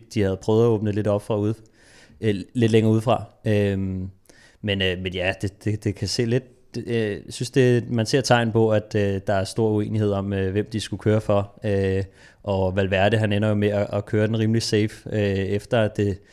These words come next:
det har set ud, som om han var i problemer, øh, undervejs. Øh, men, øh, men, men han hænger sig på, og, og hvis man ikke, øh, kører all out hele vejen til stregen, så, øh,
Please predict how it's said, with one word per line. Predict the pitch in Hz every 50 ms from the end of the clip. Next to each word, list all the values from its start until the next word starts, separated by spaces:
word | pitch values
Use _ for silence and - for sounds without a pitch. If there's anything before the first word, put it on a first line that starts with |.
| - - - - -
det | 107
har | 98
set | 92 104 101
ud, | 107 110
som | 101 - 143 127
om | 120 104
han | 135 131 120
var | 113 110
i | 107
problemer, | - - 104 113 113 107 117 123 120 117 - - -
øh, | 113 104 101 101
undervejs. | 104 104 104 98 101 104 - - - - - - _ - -
Øh, | 113 107 104 101 98 98 95 95 98 95 95 92 - _ _ _ - - - - - - _ -
men, | 107 101 95 98
øh, | 95 92 92 92
men, | 95 95 92 92 95 101
men | 98 95 92 92 95 _ -
han | - 98 104 95 90
hænger | 92 98 95 95
sig | - 104 -
på, | - 104 101
og, | 101 101 101 -
og | - 101
hvis | 95 101 - - -
man | 104 101
ikke, | 101 104 101 - - 107 101 101 98
øh, | 101
kører | - - - 107 101 98 98 101
all | 107 104
out | 98 98 101 -
hele | - 110 107 104
vejen | 101 98 101 101
til | 107 101
stregen, | - - 101 95 - - 104 98
så, | - - 104 98 98 101 101
øh, | 98 95 95 92